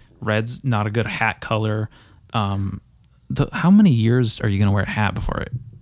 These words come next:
is out of style? Like, it's past its point.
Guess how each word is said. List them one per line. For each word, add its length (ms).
is 360
out 160
of 80
style? 540
Like, 240
it's 160
past 340
its 140
point. 340